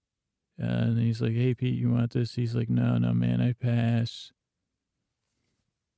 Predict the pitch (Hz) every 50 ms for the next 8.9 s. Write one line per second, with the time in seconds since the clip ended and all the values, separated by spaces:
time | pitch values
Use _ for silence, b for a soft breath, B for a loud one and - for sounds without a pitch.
0 | _ _ _ _ _ _ _ _ _ _ _ _ _ _ _ _ _ _ _ _
1 | _ _ _ _ - 120 120 113 113 110 113 117 117 113 113 117 117 117 117 117
2 | 117 113 117 113 113 127 123 120 120 - _ _ _ _ _ _ _ _ _ _
3 | _ _ _ _ _ _ _ _ - - 120 117 117 117 120 120 123 123 123 120
4 | 117 113 120 117 117 120 123 123 123 127 139 147 147 139 139 135 131 123 123 120
5 | 117 120 117 123 123 - - 131 - - 120 - - - - - 127 123 123 120
6 | 120 113 117 117 117 117 127 123 120 117 113 117 117 117 120 117 117 120 117 120
7 | 117 120 123 123 131 160 160 147 - 143 143 156 147 139 135 131 127 127 120 120
8 | 120 117 117 120 120 117 117 120 - 123 120 120 123 120 120 120 120 120